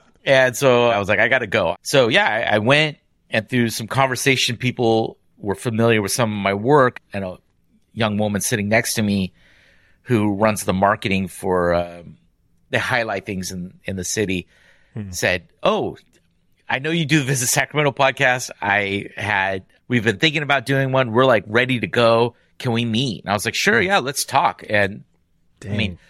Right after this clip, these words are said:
Speaker 1: so that's why networking and going to things where you're not, I mean, it worked out for you, Cody. Like, it's great,
Speaker 2: Yeah,
Speaker 1: but
Speaker 2: m-, well, man,
Speaker 1: it's also
Speaker 2: mine,
Speaker 1: important.
Speaker 2: mine was, like, just right place, right time. I just happened
Speaker 1: Yeah.
Speaker 2: to get noticed w-, at the right time. But yours was, like,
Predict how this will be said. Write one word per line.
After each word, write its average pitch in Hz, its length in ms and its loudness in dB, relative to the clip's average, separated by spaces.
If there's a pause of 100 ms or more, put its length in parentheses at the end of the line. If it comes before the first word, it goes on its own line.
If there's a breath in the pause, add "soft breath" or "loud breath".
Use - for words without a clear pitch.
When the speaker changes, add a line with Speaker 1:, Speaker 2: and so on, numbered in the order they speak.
(140 soft breath)
Speaker 1:
so - 180 -6
that's 139 220 2
why 151 460 0
networking 117 800 -2
and 95 120 -8
going 120 260 0
to 123 80 2
things 107 420 -4
where 101 140 -6
you're 101 300 2
not, 95 480 -2 (320)
I - 60 -6
mean, 127 120 2
it 127 80 2
worked 147 200 4
out 147 120 0
for - 80 -6
you, 123 160 2
Cody. 104 360 2
Like, 92 160 2
it's 98 140 -4
great, 113 440 -4 (280)
Speaker 2:
Yeah, 117 200 2
Speaker 1:
but - 60 -4
Speaker 2:
m-, 127 100 0
well, 127 140 2
man, 131 180 4
Speaker 1:
it's 131 100 2
also 151 260 0
Speaker 2:
mine, 131 100 -2
Speaker 1:
important. 127 340 0
Speaker 2:
mine 175 280 4
was, 156 200 6
like, 123 220 4
just - 260 0
right 107 240 2
place, 104 260 0
right 95 160 2
time. 95 320 -2
I 98 80 0
just 92 140 -6
happened 101 440 0
Speaker 1:
Yeah. 95 60 2
Speaker 2:
to 92 40 -2
get 92 460 -2 (240)
noticed 98 540 0
w-, 92 200 -6
at 92 120 -6
the 92 80 -4
right 92 200 0
time. 104 220 0
But 90 120 -2
yours 139 280 4
was, 117 160 2
like, 107 380 2